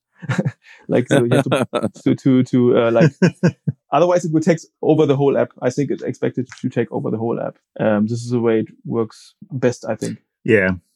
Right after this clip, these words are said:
Speaker 2: Yeah.
Speaker 3: Which is probably reasonable. Yeah, reasonable assumption.
Speaker 2: Yeah, I just, I have giant heart eyes for Stimulus. I, I love Stimulus. Turbo, I just kinda let Rails turn it on <laughs> and do its thing.
Speaker 3: <laughs>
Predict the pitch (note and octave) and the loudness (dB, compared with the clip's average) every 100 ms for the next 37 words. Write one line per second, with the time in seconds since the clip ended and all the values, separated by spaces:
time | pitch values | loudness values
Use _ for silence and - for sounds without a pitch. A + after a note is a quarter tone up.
0 | _ D#2+ G#2 C#3+ D3+ - C3 G#2+ F#2 F#2+ | _ -4 0 2 2 0 0 0 0 0
1 | E2 E2 D#2+ F#2 D#2+ D#2+ E2 - _ D#2 | 0 -2 0 0 2 2 0 -4 _ -10
2 | D2+ E2 D#2+ D#2+ D#2 - D#2 - D#2+ E2 | -6 -8 -6 -8 -6 -6 -8 -6 -8 -8
3 | _ _ - E2 D#2 C#2+ F#2+ G#2 G2 - | _ _ -4 -2 -2 -2 0 0 -2 -6
4 | _ _ - G2+ G#2 F2+ - - F#2+ F2 | _ _ -4 0 0 -2 -4 -2 0 0
5 | D#2+ - E2 - D#2 D#2 D#2 - D#2 C#2+ | -4 -2 -2 -2 -2 -2 -4 -6 -4 -4
6 | D2 - F2 D#2+ D2 B1 - - - - | -6 -4 -2 -2 -4 -10 -14 -20 -12 -6
7 | D#2 D2+ D#2 D2+ D2 - C#2 B1+ A1+ - | -6 -4 -4 -4 -6 -8 -8 -8 -10 -14
8 | - - A#2+ G#2 G2 F#2 F2+ F2 F2 - | -20 0 2 4 2 2 2 -2 -6 -4
9 | F#2 E2+ D#2+ D#2 _ _ - E2+ D2+ D#2+ | -2 0 0 -4 _ _ -6 -4 -2 0
10 | E2 E2+ - D#2+ C#2+ D#2+ E2 - - - | -2 -2 -4 -4 -2 -2 -2 -6 -14 -20
11 | - - - - - A4 C3 A#2 A2+ A2 | -20 -20 -20 -20 -20 -10 -8 0 2 2
12 | - - F2+ F2+ - D2+ - - - E3+ | 0 -8 -6 -6 -6 -6 -4 -4 -4 -4
13 | - - | -2 -6